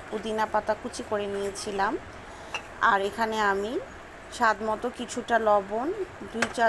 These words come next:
চামচ, আহ, উঁচু করে দুই চা চামচ টক দই আর এখানে এক চা চামচ চিনি অ্যাড করে দিয়েছি। আর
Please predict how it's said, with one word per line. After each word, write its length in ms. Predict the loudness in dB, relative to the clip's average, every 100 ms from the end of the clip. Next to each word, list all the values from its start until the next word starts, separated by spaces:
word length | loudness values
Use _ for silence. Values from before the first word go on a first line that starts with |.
| 4
চামচ, 400 | 2 2 -2 -4 -8 -10 -14 -14 -14 -8 0
আহ, 520 | 2 2 0 0 0
উঁচু 160 | -2 -2
করে 140 | 0 0 -2
দুই 120 | -6 0
চা 100 | 0 2
চামচ 240 | -2 -6 0
টক 180 | 2 2 0
দই 180 | -2 -2 0 4 4
আর 120 | 4 0
এখানে 280 | -2 -2 0 0
এক 80 | 0 0
চা 120 | 0 0
চামচ 400 | -2 -2 -4 -6 -10 -12 -12 -12 -6
চিনি 260 | -4 0 2
অ্যাড 120 | 0 0
করে 160 | -4 -2 -4
দিয়েছি। 380 | -6 -4 -4 -2 0
আর 80 | 0